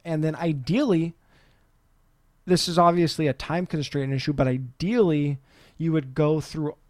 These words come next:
as many head-to-heads as possible, see where you're getting blown out, and do the same thing. Obviously, if you're playing hundreds of them, it's gonna be really hard to do it. But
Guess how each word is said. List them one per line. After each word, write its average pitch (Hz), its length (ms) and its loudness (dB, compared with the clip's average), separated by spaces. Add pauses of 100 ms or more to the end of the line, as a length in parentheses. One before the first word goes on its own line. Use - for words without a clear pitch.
(180)
as 160 180 2
many 160 360 2
head-to-heads 151 600 0
as 143 120 -6
possible, 143 460 -6
see 156 240 -8
where 147 160 -4
you're 147 40 -2
getting 139 340 0
blown 139 300 -4
out, 139 200 -6
and 147 160 -4
do 143 100 0
the 143 100 -4
same 135 300 -8
thing. 139 380 -8 (400)
Obviously, 170 460 -2
if 165 120 -10
you're 156 60 -12
playing 151 240 -4
hundreds 160 480 0
of 175 120 0
them, 185 180 -2
it's 160 120 -4
gonna 151 180 0
be 143 160 0
really 143 360 -2
hard 143 480 -4
to 135 80 -6
do 139 400 -4
it. - 240 -6 (460)
But 160 220 2